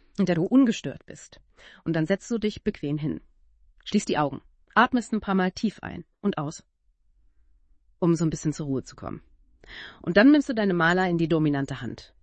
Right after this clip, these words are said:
zwischen Daumen und Mittelfinger. Die Guru-Perle, das ist ja die etwas größere Perle, die dient als Start- und Endpunkt.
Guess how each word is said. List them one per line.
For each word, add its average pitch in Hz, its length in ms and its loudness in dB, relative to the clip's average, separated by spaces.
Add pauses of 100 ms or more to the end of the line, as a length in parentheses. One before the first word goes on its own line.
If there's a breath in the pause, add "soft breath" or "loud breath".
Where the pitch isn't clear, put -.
(240)
zwischen 175 320 -4
Daumen 196 280 4
und 170 80 2
Mittelfinger. - 520 -6 (680)
Die 185 80 -2
Guru-Perle, 165 600 4
das 151 120 -8
ist - 120 -8
ja 180 80 0
die 160 140 -4
etwas 160 240 -8
größere 190 340 0
Perle, 139 320 -4
die 147 160 -4
dient 180 200 2
als 156 140 -4
Start- 175 240 0
und 156 100 -6
Endpunkt. - 440 -4